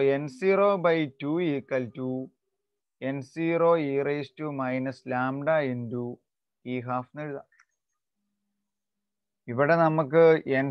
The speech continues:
സീറോ രണ്ട് വശത്തുകൊണ്ട് ക്യാൻസൽ ചെയ്യാം. So one by two is equal to e raised to minus lambda ടി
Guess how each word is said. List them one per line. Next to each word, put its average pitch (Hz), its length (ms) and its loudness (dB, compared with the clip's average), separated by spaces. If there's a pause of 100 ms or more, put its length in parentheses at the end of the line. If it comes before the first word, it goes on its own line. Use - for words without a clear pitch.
സീറോ 160 260 2 (120)
രണ്ട് 143 260 0
വശത്തുകൊണ്ട് 135 520 -4 (100)
ക്യാൻസൽ 127 500 -6
ചെയ്യാം. 120 260 -4 (1400)
So 139 80 0 (200)
one 147 120 0 (120)
by 202 100 8 (220)
two 160 140 4 (180)
is 135 120 0 (140)
equal 131 300 2 (140)
to 127 100 -2 (640)
e - 20 2 (200)
raised 151 380 2 (100)
to 147 80 0 (280)
minus 151 580 -2 (320)
lambda 131 600 2 (520)
ടി 123 140 -4